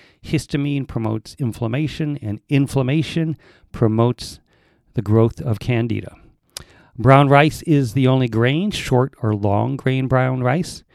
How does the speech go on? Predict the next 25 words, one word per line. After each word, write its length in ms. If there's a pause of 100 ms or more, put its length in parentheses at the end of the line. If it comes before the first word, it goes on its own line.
(400)
Eggs, 300
coffee, 540
and 220
tea 200
are 160
okay 260
as 200
well. 360 (760)
We 180
only 380
recommend 520
using 380
cold-pressed 760
oils 420
such 280
as 180
extra 280
virgin 340
olive 400
oil, 300
virgin 360
coconut 440
oil, 380
et 140
cetera. 540